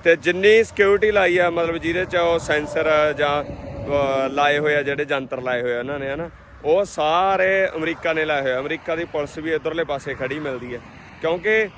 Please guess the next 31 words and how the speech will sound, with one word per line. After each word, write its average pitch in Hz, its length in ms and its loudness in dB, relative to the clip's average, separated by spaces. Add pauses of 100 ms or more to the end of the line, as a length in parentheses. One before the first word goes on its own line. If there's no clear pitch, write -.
(340)
ਉਹਨਾਂ 202 360 0
ਦਾ 214 120 4
ਕੰਮ 196 200 -2
ਹੈ 185 80 2
ਬੰਦੇ 165 340 2
ਰੋਕਣਾ। 139 520 -2
ਮਤਲਬ 165 260 0
ਜੇ 175 140 -6
ਕੈਨੇਡਾ 156 400 0
ਅਮਰੀਕਾ 170 420 -2
'ਚੋਂ 165 140 -2
ਲਾਇਆ 151 220 2
ਜਾਵੇ, 165 200 2
ਦੋਨਾਂ 147 300 -2
'ਚੋਂ 185 120 -2
ਅਮਰੀਕਾ 170 360 -2
ਵੱਡਾ 127 320 -2
ਦੇਸ਼ 123 260 -4
ਹੈ, 127 160 0
ਹਨਾ, 165 160 -8 (360)
ਵੀ 139 220 -4 (300)
ਤਕੜਾ 175 320 2
ਦੇਸ਼ 143 220 2
ਹੈ 127 100 0
ਇਕਨੋਮੀ 131 420 -4
ਵਾਸਤੇ, 127 440 -4
ਜਿਵੇਂ 127 200 -6
ਮਰਜ਼ੀ 123 280 -8
ਲਾ 120 140 -6
ਲਓ, 120 180 -8
ਹਨਾ, 175 100 -14